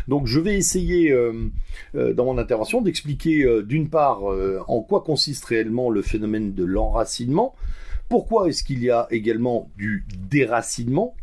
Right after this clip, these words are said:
qui veut nous déraciner, pourquoi il y a, euh, aussi une possibilité de tomber dans des impasses quand on veut se réenraciner,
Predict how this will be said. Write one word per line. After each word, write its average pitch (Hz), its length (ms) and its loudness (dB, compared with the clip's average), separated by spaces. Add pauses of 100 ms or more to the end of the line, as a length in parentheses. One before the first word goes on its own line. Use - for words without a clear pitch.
qui 208 260 -2
veut 131 320 -2
nous 123 280 0 (200)
déraciner, 113 680 0 (600)
pourquoi 220 560 2
il 135 240 -2
y 143 100 4
a, 131 300 4
euh, 123 280 0
aussi 190 340 0
une 175 160 0
possibilité 143 640 0
de 123 140 -4
tomber 170 340 0
dans 127 140 0
des 113 240 0
impasses 139 460 0
quand - 260 -2
on 117 80 0
veut 113 160 -2
se - 180 -4
réenraciner, 110 1300 0